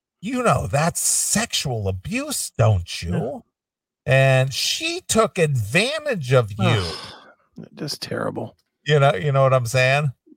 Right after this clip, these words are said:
Speaker 2: Mm-hmm.
Speaker 1: And it's
Speaker 2: And
Speaker 1: like
Speaker 2: these pussies couldn't just say, "Ah, let it go. Who cares? I loved it."
Speaker 1: And then they went, "Yeah, there might be some money to be gleaned from this
Speaker 2: Mm-hmm.
Speaker 1: because we're, like, behind in our mortgage right now."
Speaker 2: <laughs> Right.
Speaker 1: In this,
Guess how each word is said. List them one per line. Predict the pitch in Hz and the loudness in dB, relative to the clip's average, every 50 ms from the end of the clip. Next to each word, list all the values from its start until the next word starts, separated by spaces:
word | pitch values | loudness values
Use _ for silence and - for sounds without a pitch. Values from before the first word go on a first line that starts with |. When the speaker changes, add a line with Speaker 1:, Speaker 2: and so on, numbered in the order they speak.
| _ 294 | _ -2
Speaker 2:
Mm-hmm. | 233 226 220 220 214 220 214 214 214 214 _ _ _ - - _ - 151 | 0 2 4 4 4 4 4 2 0 -2 _ _ _ -20 -16 _ 0 2
Speaker 1:
And | 151 156 | 2 2
it's | 156 147 - | 2 2 2
Speaker 2:
And | 180 | 4
Speaker 1:
like | 151 127 | 4 4
Speaker 2:
these | 110 - - | 2 0 -2
pussies | - - 262 254 - - 240 208 175 - | 2 6 6 6 6 6 2 2 0 2
couldn't | - 233 220 196 202 185 | 2 2 2 2 2 0
just | 196 180 - | 0 0 0
say, | - 208 202 214 | 2 2 2 4
"Ah, | 240 254 247 | 4 4 2
let | 214 165 160 160 160 | 2 2 0 -2 -2
it | 156 143 131 | -2 -4 -4
go. | 135 135 143 147 | -2 -2 0 0
Who | 139 156 156 | -2 -2 -4
cares? | - - - 135 143 143 131 123 | -4 -2 -2 0 0 0 -2 -2
I | 131 131 | -4 -4
loved | 131 131 139 139 147 143 135 120 | -4 -2 0 0 0 -2 -2 -6
it." | 123 - - - - _ _ _ _ _ _ _ _ _ _ _ _ _ _ _ _ - | -8 -8 -10 -14 -16 _ _ _ _ _ _ _ _ _ _ _ _ _ _ _ _ 0
Speaker 1:
And | 175 160 156 147 143 | 2 2 2 2 2
then | 143 143 139 | 0 0 0
they | 139 135 127 | 0 0 0
went, | 127 131 127 123 131 - _ _ | 2 2 2 2 0 -4 _ _
"Yeah, | - - - 190 202 196 190 180 143 101 76 - - - - _ _ - | -18 -14 -12 -12 -10 -8 -6 -4 -4 -4 -6 -8 -12 -16 -20 _ _ -20
there | 151 185 196 - | -20 -20 -18 -12
might | - 208 - - | -12 -12 -10 -8
be | 196 185 | -8 -6
some | 151 - - - 156 151 143 151 | -6 -6 -6 -8 -8 -8 -10 -12
money | 160 170 175 180 185 175 151 135 | -12 -12 -12 -10 -10 -10 -8 -8
to | 117 | -10
be | 110 110 104 | -10 -10 -12
gleaned | 101 - 131 127 147 160 170 196 196 175 160 - | -10 -8 -8 -6 -6 -8 -8 -10 -10 -12 -10 -8
from | - 208 208 208 | -6 -4 -4 -4
this | 208 208 208 208 185 | -4 -4 -4 -4 -4
Speaker 2:
Mm-hmm. | 185 202 196 190 190 | -4 -2 -2 -2 2
Speaker 1:
because | 175 156 147 - - - _ | 2 2 2 2 -4 -6 _
we're, | - 180 156 160 | -4 -2 0 0
like, | 165 160 - | 0 -2 -2
behind | - 135 120 113 - _ - 123 131 165 165 160 | -2 -2 0 0 -2 _ -2 -2 -2 -2 -2 -2
in | 160 156 | 0 2
our | 127 110 | 2 2
mortgage | 110 110 107 110 113 123 135 151 180 180 - - | 2 2 2 2 2 2 2 0 -4 -8 -6 -4
right | 185 185 190 - - | -4 -4 -4 -2 -4
now." | 175 175 175 185 185 202 190 - _ _ _ _ _ | -2 -2 0 0 -2 -2 -4 -6 _ _ _ _ _
Speaker 2:
<laughs> | - - - | -4 2 2
Right. | 254 - - - - - - | 2 2 2 0 -2 2 2
Speaker 1:
In | 311 - - 349 302 - - 320 320 156 156 151 151 | 2 4 4 2 0 2 2 2 4 4 4 4 6
this, | 147 143 139 135 131 | 6 4 4 2 -2